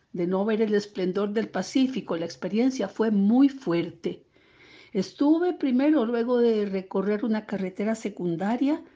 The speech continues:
aún poblada de sombra, por suerte, en un maravilloso gueto de turismo, con pulsera dorada como identificación y, bueno, todo lo que esto significa.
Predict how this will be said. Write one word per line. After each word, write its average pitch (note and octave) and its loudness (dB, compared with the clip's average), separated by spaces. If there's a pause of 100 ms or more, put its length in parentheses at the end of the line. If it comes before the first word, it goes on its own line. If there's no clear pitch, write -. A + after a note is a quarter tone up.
(260)
aún F3+ -2
poblada F#3+ -2
de E3+ 0
sombra, A3 -4 (540)
por D#3+ -6
suerte, A#3 -4 (380)
en F#3+ 2
un G3+ 2
maravilloso G3+ 0
gueto F#3+ 0
de F#3 2
turismo, F#3 0 (340)
con F#3+ 0
pulsera G3+ -2
dorada G3+ 0
como F#3 -4
identificación F#3+ 2
y, F#3 0
bueno, F3 -2
todo F#3+ 0
lo F3 -4
que F3 -4
esto E3+ -4
significa. F3 -4